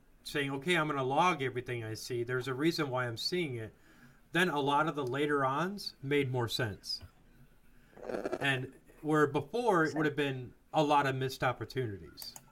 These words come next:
Speaker 1: you know, a lot of missed
Speaker 2: Right.
Speaker 1: because of the fact that I didn't wanna think about it or, you know, log it or whatever. So,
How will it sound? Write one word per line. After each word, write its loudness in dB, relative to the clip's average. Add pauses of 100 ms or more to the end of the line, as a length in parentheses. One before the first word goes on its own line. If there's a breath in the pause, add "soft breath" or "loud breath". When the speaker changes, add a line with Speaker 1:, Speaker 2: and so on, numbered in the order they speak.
(180)
Speaker 1:
you -4
know, -4
a 0
lot 4
of -2
missed 0
Speaker 2:
Right. 6
Speaker 1:
because -6
of -8
the -4
fact -6
that -8
I -6
didn't -8 (140)
wanna -8 (520)
think -6
about -2
it -8
or, -6
you -10
know, -10 (340 loud breath)
log 0
it -4
or -4
whatever. -4
So, -8